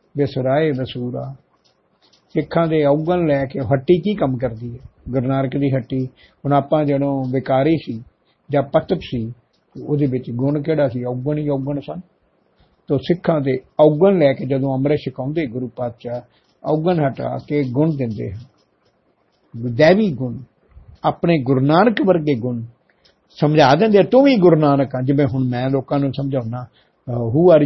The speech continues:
you?" ਜਿਵੇਂ ਮੈਂ ਪਿਕਚਰ ਬਣਾਉਣੀ ਚਾਹੁੰਦਾ, "ਕੌਣ ਹੈ ਤੁਸੀਂ?" ਤੇ ਮੈਂ ਸਾਬਤ ਕਰ ਦਿਆਂਗਾ, "ਤੂੰ ਗੁਰੂ ਨਾਨਕ ਵਾਹਿਗੁਰੂ ਹੈ,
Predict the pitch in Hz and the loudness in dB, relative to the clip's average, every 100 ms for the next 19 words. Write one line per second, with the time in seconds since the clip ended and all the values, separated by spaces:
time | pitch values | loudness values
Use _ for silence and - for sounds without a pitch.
0 | 143 135 139 131 131 123 120 135 123 143 | 4 2 -2 0 2 0 -2 -4 -2 -2
1 | 131 131 131 127 127 131 127 - _ _ | 0 -2 -4 -4 -6 -8 -10 -16 _ _
2 | _ _ _ _ _ _ _ _ _ _ | _ _ _ _ _ _ _ _ _ _
3 | - 139 156 139 131 131 131 - _ _ | 0 2 2 0 -4 -6 -10 -14 _ _
4 | _ 123 123 113 123 131 147 139 120 127 | _ -6 -4 -2 0 0 2 2 0 -2
5 | 123 120 127 117 120 117 123 127 123 120 | -2 -4 -4 -4 -4 -6 -8 -8 -6 -4
6 | 131 147 143 123 | -4 -4 -6 -10